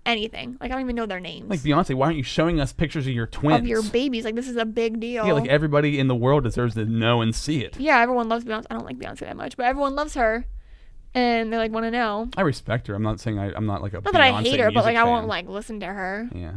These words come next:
Speaker 2: Now, Nene, on the other hand, loves some, loves her Beyonce.
Speaker 1: Love some Bey.
Speaker 2: Really into some Bey.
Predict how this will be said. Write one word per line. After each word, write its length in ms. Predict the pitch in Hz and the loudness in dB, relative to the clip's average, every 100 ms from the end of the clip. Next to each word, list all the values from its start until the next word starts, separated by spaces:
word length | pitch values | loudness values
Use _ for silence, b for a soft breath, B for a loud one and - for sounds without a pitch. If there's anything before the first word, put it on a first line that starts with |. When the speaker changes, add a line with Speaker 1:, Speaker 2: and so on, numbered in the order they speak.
| 92 - - | -12 -12 -4
Speaker 2:
Now, 200 | 113 113 - - - | -4 -4 -14 -20 -12
Nene, 280 | 104 123 117 | -4 0 0
on 60 | 95 | -2
the 60 | |
other 100 | 92 | -6
hand, 180 | 92 90 | -8 -6
loves 200 | 95 101 | -6 -6
some, 180 | - 87 - | -8 -14 -6
loves 220 | 98 95 | -6 -6
her 80 | 85 | -10
Beyonce. 580 | 85 82 - - - 101 - | -10 -12 -12 -12 -14 -16 -14
Speaker 1:
Love 100 | 254 | -16
some 200 | 240 240 | -10 -8
Bey. 240 | 240 247 247 | -6 -8 -6
Speaker 2:
Really 220 | 101 90 | -4 -6
into 140 | 87 87 | -8 -10
some 160 | - | -12
Bey. 240 | 76 60 | -10 -10